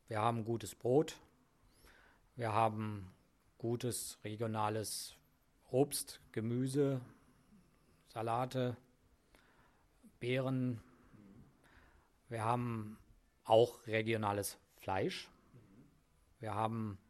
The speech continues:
regionales, regionale Milchkon-, äh, Produkte.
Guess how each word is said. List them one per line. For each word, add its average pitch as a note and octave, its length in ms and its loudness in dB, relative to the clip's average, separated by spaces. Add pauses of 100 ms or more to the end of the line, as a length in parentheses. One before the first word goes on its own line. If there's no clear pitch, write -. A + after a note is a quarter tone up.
(560)
regionales, G#2+ 920 0 (1300)
regionale A2 640 0
Milchkon-, C#3 500 0
äh, B2+ 640 -2
Produkte. C3+ 580 0